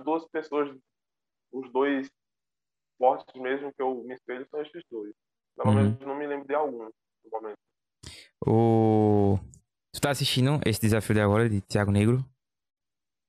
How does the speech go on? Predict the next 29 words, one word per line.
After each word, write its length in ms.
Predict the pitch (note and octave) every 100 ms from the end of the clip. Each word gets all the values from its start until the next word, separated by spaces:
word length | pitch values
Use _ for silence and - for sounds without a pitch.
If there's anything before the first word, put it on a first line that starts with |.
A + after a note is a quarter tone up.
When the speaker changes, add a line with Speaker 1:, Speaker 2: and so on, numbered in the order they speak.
| _ _ _ _
Speaker 1:
Não, 320 | B2+ B2+ A#2+
como 140 | B2 C3+
eu 80 | -
falei, 300 | D3 D3+ B2+
tá 140 | - B2+
uma 100 | C3
correria 460 | C3 C#3+ C3 B2+
gigante 380 | B2+ B2 A#2 A2+
aqui, 320 | A2+ - A2 G2+
que 80 | A2
a 120 | A2+
gente 200 | A2+ A2+
inaugurou 480 | A2+ A2+ A2+ A2+ A2+
uma 80 | A2
loja 480 | A2 A2 A2+ G#2+ G#2 -
física 340 | A2 A2 -
aqui, 360 | G#2+ - A2 A#2 _ _ _ _ _ _ _
então 160 | A2
a 120 | A2+ A2+ -
correria 360 | A2+ A#2+ A2+ A2+
tá 400 | A2+ A2+ G#2+ G#2+ - _ _ _ _ _ _
demais. 360 | A#2 A2+ G2+ G2+ _ - -
Speaker 2:
Uhum. 400 | G#2+ G2+ G#2 B2 - - - _ -
Eu, 520 | G#2+ A2+ A#2 A2+ A2+
eu, 200 | A#2+ C3 -
eu 80 | -
tô 100 | -
acompanhando, 480 | C#3 C#3 C#3+ A2+ G2+
comecei, 680 | G#2+ A2+ - A2 A2+ B2